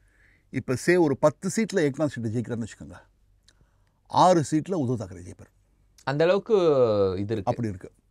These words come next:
Speaker 1: பத்து ஆறுங்கிறது ஒரு எக்ஸாம்பிள் தான் கொடுக்குறேன் நான். அப்சல்யூட் ஃபிகர் கிடையாது. ஒரு ஒன்பது அவர் ஜெயிக்கிறாரு,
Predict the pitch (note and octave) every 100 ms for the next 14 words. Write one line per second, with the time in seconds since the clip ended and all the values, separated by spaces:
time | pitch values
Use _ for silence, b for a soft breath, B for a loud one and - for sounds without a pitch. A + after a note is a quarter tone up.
0 | _ _ _ - A2 D#3 - A#3 G3+ F#3+
1 | A3 B3+ A3+ D#3 G#3+ G#3 E3 C#3 G#2+ F#2+
2 | - - _ _ _ _ _ D3 - G#3+
3 | F3 D#3+ B2+ F#2 - - _ _ _ _
4 | _ _ _ _ - D3 D#3+ E3+ F3 D3+
5 | C3 C3+ C3 B2+